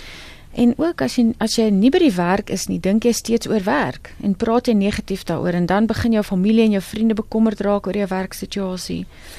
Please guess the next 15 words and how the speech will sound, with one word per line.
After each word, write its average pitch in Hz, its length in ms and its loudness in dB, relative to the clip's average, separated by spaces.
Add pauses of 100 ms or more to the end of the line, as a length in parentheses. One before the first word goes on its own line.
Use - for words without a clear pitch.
(500)
Mens 185 200 -4
voel 185 240 -6
emosioneel 170 600 -4
gedrein 226 800 2 (460)
en 247 140 0
jy 247 60 2
kan 269 160 2
ook 277 120 0
'n 254 60 4
lae 208 200 2
dink 214 220 0
van 339 140 -4
jouself 247 420 0
begin 240 280 -2
ontwikkel, 165 580 -6